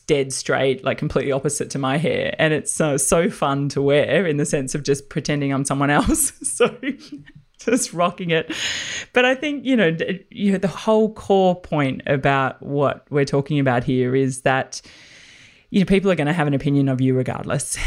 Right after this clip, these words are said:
And a lot of the time that's coming from, you know, their fears, their view of the world, their, you know, sense of what they think is right and wrong, which is completely different to yours as a in-, individual and a human.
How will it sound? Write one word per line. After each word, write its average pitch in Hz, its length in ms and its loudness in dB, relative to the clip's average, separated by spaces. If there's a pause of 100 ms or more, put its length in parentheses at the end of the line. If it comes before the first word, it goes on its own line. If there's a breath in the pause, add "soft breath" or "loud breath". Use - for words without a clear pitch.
(100)
And 156 500 2
a 165 60 4
lot 160 260 4
of 165 80 0
the 147 80 2
time 139 600 0
that's 135 200 0
coming 135 480 0
from, 131 560 0
you 156 140 0
know, 135 160 2
their 143 340 2
fears, 135 840 0
their 147 320 2
view 139 200 0
of 131 140 -2
the 135 80 -2
world, 131 680 0
their, 139 520 2 (200)
you 131 140 -2
know, 127 100 0
sense 135 480 -2
of 131 200 0
what 139 180 0
they 135 160 2
think 131 220 0
is 131 120 -2
right 135 220 2
and 131 140 -2
wrong, 156 260 0
which 139 160 -4
is 180 80 -4
completely 233 540 0
different 147 640 -2
to 175 100 -6
yours 170 400 0
as 131 160 0
a 131 200 2 (220)
in-, 131 380 0
individual 127 500 0
and 123 80 2
a 131 60 2
human. 135 420 -4